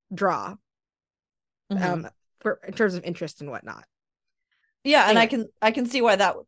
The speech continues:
Speaker 2: uh, you know, why I could, I could see that Phoenix may have actually had to think about it. You know, like, is, is this the, the person that we wanna part with right now?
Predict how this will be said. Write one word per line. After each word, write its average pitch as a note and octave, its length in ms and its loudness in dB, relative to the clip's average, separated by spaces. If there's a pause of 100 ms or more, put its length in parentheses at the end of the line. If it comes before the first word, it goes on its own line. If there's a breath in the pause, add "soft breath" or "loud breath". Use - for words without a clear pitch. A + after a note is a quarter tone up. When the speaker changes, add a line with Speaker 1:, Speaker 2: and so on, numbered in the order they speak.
(120)
Speaker 2:
uh, G3 180 -6
you A#3 120 -2
know, F3 180 2
why D#3 520 -2 (220)
I G#3+ 100 2
could, A3+ 260 0
I G3 100 2
could F#3+ 200 -2
see G3 240 -6
that - 180 -4
Phoenix E3+ 300 -4
may E3+ 160 -4
have D3+ 100 -4
actually D3 320 -4
had D#3+ 140 -6
to D3+ 60 -12
think E3 180 -8
about C3 200 -4
it. - 80 -10 (960)
You E3+ 120 -2
know, C#3+ 240 -6 (300)
like, C#3+ 360 -2
is, D3 320 -8
is D3+ 160 -8
this D3 200 -8
the, C#3+ 340 -6
the E3 100 -6
person D3 320 -10
that C3+ 80 -8
we D3+ 80 -4
wanna C3+ 180 -6
part B2+ 200 -8
with B2 180 -14
right A2 160 -8
now? A2 240 -10